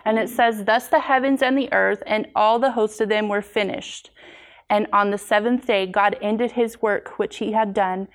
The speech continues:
and he rested on the seventh day from all his work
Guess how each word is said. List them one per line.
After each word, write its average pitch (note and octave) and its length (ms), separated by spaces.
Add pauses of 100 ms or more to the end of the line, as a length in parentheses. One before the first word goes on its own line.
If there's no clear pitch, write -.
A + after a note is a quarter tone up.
(240)
and G#3 220
he G#3+ 200
rested F#3+ 800 (180)
on G3 160
the G3 80
seventh G3 420
day F#3 240
from F#3+ 260
all F#3 220
his A#3 240
work F#3 300